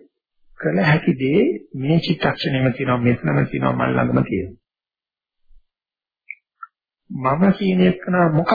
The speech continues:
හරි කරන්න ගියොත් එන්නේ මේ පිවිතුරු භාවයේ කෙලෙසෙන.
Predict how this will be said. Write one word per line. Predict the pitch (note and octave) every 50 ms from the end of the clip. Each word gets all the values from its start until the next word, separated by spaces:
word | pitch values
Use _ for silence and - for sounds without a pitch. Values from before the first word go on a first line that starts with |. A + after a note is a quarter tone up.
| G#3+ -
හරි | - - A#3 A3+
කරන්න | F#3+ E3 C#3 B2+ B2 A#2+
ගියොත් | A#2 A#2 C3+ C3+ C3+ -
එන්නේ | C3+ B2+ C3+ C3+ B2+ B2+ B2+ B2+ B2+ C3+
මේ | C3 C3 C#3 D3+ G#3 B3+ - - - - _ _ _ _ _ - - _ _ _ _ _ _ _ -
පිවිතුරු | - C3+ C3+ C3+ C3+ C3+ C#3 C3+
භාවයේ | B2+ A#2+ A2+ C#3+ E3
කෙලෙසෙන. | E3+ - C#3 G#2 G2 F#2 F#2 F#2 -